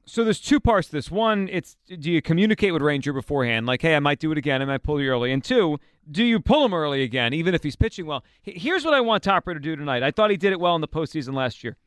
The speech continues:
Go for the kill. Like, I, there, there could be a sense that, "Hey, we're up two one. Maybe I treat it more like a normal game." I like that game one, he treated it like, "I gotta get this game." Listen, can they go back to Atlanta and win on Saturday?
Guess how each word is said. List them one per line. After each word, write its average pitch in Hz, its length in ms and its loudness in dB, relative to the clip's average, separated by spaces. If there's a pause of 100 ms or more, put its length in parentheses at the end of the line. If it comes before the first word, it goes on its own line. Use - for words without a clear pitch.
Go 214 180 4
for 196 120 -10
the 170 100 -6
kill. 117 340 -10 (420)
Like, 208 120 -2
I, 226 180 2
there, 247 180 -4
there 240 160 0
could 247 160 0
be 240 120 2
a 190 40 2
sense 214 360 -2
that, 180 120 -2
"Hey, 175 440 2 (100)
we're 170 200 2
up 175 200 2
two 185 180 -2
one. 156 520 -2 (120)
Maybe 165 220 -2
I 151 60 0
treat 170 200 0
it 160 80 -2
more 165 140 0
like 156 140 0
a 147 40 -2
normal 151 260 0
game." 156 220 2
I 214 160 4
like 226 380 0
that 180 160 -4
game 170 260 -4
one, 156 200 -2
he 143 120 -8
treated 165 320 -4
it 151 80 0
like, 147 140 2
"I 175 100 4
gotta 190 220 2
get 175 240 -2
this 147 180 -8
game." 120 320 -6 (840)
Listen, 202 360 -2
can 220 180 2
they 294 140 4
go 285 100 4
back 247 220 2
to 220 100 -6
Atlanta 190 300 0
and 170 100 0
win 170 100 2
on 160 120 2
Saturday? 156 500 0